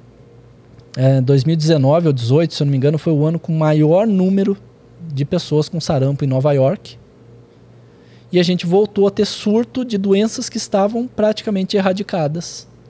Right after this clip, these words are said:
Que é um fenômeno que tá acontecendo hoje, porque, é, muitos da geração atual não sabe o que é uma doença dessa,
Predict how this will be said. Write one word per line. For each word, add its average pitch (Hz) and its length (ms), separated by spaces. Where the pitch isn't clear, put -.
Que 180 200
é 202 100
um 269 80
fenômeno 165 420
que - 60
tá 160 100
acontecendo 147 520
hoje, 170 240
porque, 143 440
é, 135 220
muitos 160 720
da 147 160
geração 156 440
atual 143 360
não 165 180
sabe 190 360
o - 40
que - 100
é 156 60
uma 156 140
doença 139 400
dessa, 143 500